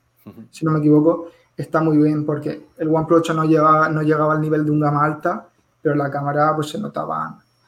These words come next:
Speaker 2: se notaban los avances respecto a generaciones anteriores.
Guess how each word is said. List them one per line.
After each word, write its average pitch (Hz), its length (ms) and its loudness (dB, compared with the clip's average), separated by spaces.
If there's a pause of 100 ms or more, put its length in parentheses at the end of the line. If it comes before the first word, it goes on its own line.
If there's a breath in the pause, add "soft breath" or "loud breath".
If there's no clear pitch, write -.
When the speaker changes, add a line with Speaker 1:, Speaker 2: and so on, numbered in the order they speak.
(320)
Speaker 2:
se - 160 -8
notaban 143 500 -2
los 147 120 4
avances 143 420 0
respecto 147 320 -4
a - 20 -4
generaciones 139 500 -4
anteriores. 143 500 -8